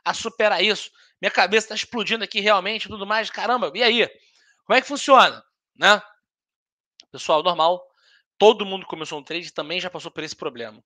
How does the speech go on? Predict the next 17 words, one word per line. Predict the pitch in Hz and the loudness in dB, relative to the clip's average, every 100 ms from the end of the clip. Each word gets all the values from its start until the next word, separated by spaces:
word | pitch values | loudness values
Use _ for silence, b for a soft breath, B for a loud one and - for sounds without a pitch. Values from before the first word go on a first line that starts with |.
| _ _ | _ _
né? | 139 151 B B B B | -10 -10 B B B B
O | 165 196 | 0 4
emocional, | 214 233 220 175 190 170 120 _ 170 | 4 2 -2 0 4 2 2 _ -8
ele | 170 | -6
é | |
muito | 185 - | -6 -12
complicado, | 202 202 - 147 135 117 | -16 -16 -8 -6 -6 -6
tá? | 160 160 b b b | -4 -4 b b b
Pelo | 196 208 | -2 0
seguinte, | - 208 151 156 131 - | -4 -8 -10 -12 -10 -12
né? | 147 | -10
Você | - 160 | -10 -10
conseguir | 196 208 - 185 214 - | -10 -8 -8 -8 -12 -6
controlar | 254 294 240 220 196 214 | -6 -6 -4 0 2 2
o | 196 | 0
seu | 214 | -8
emocional | 208 - 180 151 120 | -8 -10 -4 -4 -4